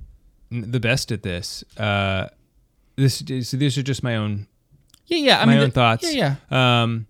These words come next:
Speaker 2: No, I,
Speaker 1: but, like, for
Speaker 2: hey,
Speaker 1: people who
Speaker 2: don't
Speaker 1: have
Speaker 2: worry, dude. I don't think Scott Hahn is gonna tr-, critique us, or Jimmy Akin, or anybody like
Speaker 1: Uh,
Speaker 2: that. It's
Speaker 1: <laughs> yeah.
Speaker 2: gonna, like, be listening to our show,
Speaker 1: Well,
Speaker 2: critiquing
Speaker 1: you know, like,
Speaker 2: us.
Speaker 1: people,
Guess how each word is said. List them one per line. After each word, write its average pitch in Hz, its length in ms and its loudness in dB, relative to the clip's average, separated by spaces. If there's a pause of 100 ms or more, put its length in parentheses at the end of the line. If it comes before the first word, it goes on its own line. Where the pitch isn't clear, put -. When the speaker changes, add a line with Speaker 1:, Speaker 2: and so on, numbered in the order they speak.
(100)
Speaker 2:
No, 202 200 0
I, - 140 -6
Speaker 1:
but, 196 140 8
like, 190 200 6
for 175 140 4
Speaker 2:
hey, - 60 0
Speaker 1:
people 233 260 6
who 180 60 10
Speaker 2:
don't 196 80 10
Speaker 1:
have 180 100 6
Speaker 2:
worry, 175 160 4
dude. 147 180 -2
I 160 120 -2
don't 175 100 -2
think 170 160 -8
Scott 151 240 -4
Hahn 139 400 0
is 127 100 -2
gonna 131 220 2
tr-, - 200 -4
critique 135 420 0
us, 127 160 0
or 123 40 2
Jimmy 120 340 -2
Akin, 117 420 0
or 110 60 -4
anybody 127 300 2
like 123 120 2
Speaker 1:
Uh, 135 60 2
Speaker 2:
that. 117 260 2
It's - 100 -2
Speaker 1:
<laughs> - 0 -
yeah. 143 60 4
Speaker 2:
gonna, 135 140 4
like, 120 200 0
be 139 120 0
listening 139 320 0
to 135 100 0
our 123 100 4
show, 127 220 2
Speaker 1:
Well, 175 180 6
Speaker 2:
critiquing 139 140 4
Speaker 1:
you 214 80 0
know, 123 100 4
like, 131 140 2
Speaker 2:
us. 123 100 0
Speaker 1:
people, 175 420 2